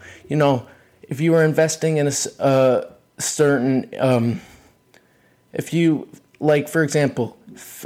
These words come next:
fang stocks, okay? You invest in fang stocks. Or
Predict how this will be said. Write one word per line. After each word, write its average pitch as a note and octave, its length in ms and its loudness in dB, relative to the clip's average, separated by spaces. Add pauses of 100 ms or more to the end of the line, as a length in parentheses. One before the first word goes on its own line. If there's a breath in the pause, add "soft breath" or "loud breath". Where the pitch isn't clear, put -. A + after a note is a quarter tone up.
fang C#3 500 0
stocks, - 680 -4 (120)
okay? C#3 420 0 (520 soft breath)
You D3 160 0
invest C#3 380 0
in C3 100 0
fang B2 340 -2
stocks. - 640 -8 (1400 soft breath)
Or F3+ 320 0